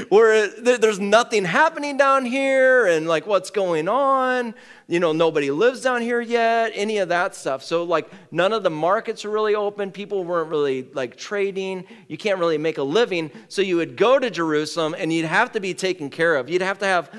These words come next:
like, a hundred percent trust in God that God is going to supply all of your needs, especially if you volunteered. Like, who volunteers for that? So those are three reasons why people didn't want to go,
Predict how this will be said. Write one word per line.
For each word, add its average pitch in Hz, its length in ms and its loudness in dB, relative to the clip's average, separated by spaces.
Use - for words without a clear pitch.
like, 160 140 0
a 147 80 -10
hundred 233 300 -6
percent 214 320 -4
trust 185 540 -6
in 190 160 -6
God 139 400 -2
that 123 180 -8
God 175 440 0
is 156 200 -10
going 147 220 -6
to 135 80 -8
supply 160 680 -2
all 143 240 0
of 135 120 -6
your 123 140 -4
needs, 120 480 -10
especially - 720 -8
if 147 100 -8
you 135 80 -10
volunteered. 123 920 -6
Like, - 120 -14
who 311 140 -6
volunteers 247 880 -4
for 120 220 -10
that? 87 320 -14
So 185 120 -2
those 233 140 -2
are 254 60 -4
three 220 220 0
reasons 185 400 -2
why 165 140 -2
people 185 280 -6
didn't 151 460 -4
want 147 180 -2
to 127 60 -6
go, 123 400 -4